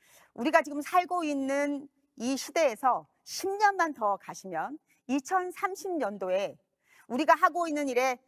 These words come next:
삼십 프로가 에이아이로 대체가 된다고 합니다. 어, 결국은 우리 인간들의 경제적인 가치가 소멸된다는 건데요. 그래서 이 인간은 두 부류로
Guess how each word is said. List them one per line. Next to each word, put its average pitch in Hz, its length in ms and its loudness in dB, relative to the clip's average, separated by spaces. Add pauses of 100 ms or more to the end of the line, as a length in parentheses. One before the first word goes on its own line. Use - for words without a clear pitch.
(160)
삼십 330 680 -4
프로가 214 500 0 (460)
에이아이로 220 920 2
대체가 214 400 -2
된다고 196 540 -2
합니다. 226 460 -6 (640)
어, 185 160 -6
결국은 262 640 2
우리 233 300 -6
인간들의 262 720 2 (300)
경제적인 262 540 0
가치가 220 560 -2
소멸된다는 240 720 -2
건데요. 175 420 -2 (380)
그래서 254 560 4 (300)
이 214 160 -6
인간은 247 440 -2 (200)
두 330 300 -2
부류로 208 500 -4